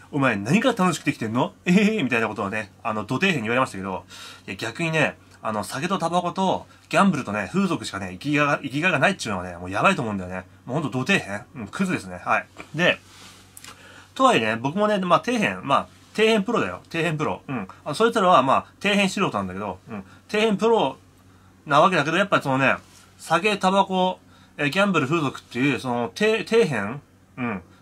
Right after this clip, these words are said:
底辺四か条みたいなものがあるんだけど、やっぱね、一個もやってないのはね、どうなのって思うんだよね。底辺、底辺プロとしてね。で、あの、子供の頃からね、味覚が変わんなくって、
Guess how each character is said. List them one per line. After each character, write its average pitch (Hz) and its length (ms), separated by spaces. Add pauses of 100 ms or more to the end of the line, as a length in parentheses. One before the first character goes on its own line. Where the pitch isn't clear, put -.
(120)
底 196 100
辺 165 180
四 156 160
か 185 100
条 156 120
み 113 80
た 104 80
い - 20
な 98 160
も 107 80
の 117 80
が 113 60
あ 117 40
る 110 60
ん - 0
だ 101 60
け 101 60
ど、 107 60
や 98 80
っ 92 40 (340)
ぱ 175 140
ね、 160 240 (240)
一 190 240
個 254 100
も 254 80
や 196 140
っ 196 80
て 247 120
な 247 120
い 226 40
の 180 80
は 120 80
ね、 - 120
ど 165 80
う 180 40
な 147 60
の 113 140
っ - 40
て - 100
思 120 120
う 139 40
ん 131 40
だ 104 60
よ 95 60
ね。 98 180 (120)
底 160 140
辺、 156 220 (260)
底 180 60
辺 175 180
プ 190 80
ロ 160 80
と 110 80
し 95 60
て 101 80
ね。 92 140 (200)
で、 151 340 (320)
あ - 120
の、 120 80
子 156 160
供 240 120
の 262 100
頃 254 180
か 139 60
ら 117 80
ね、 107 160
味 131 120
覚 233 160
が 233 160
変 180 120
わ 220 40
ん 247 80
な 262 80
く - 60
っ - 40
て、 107 360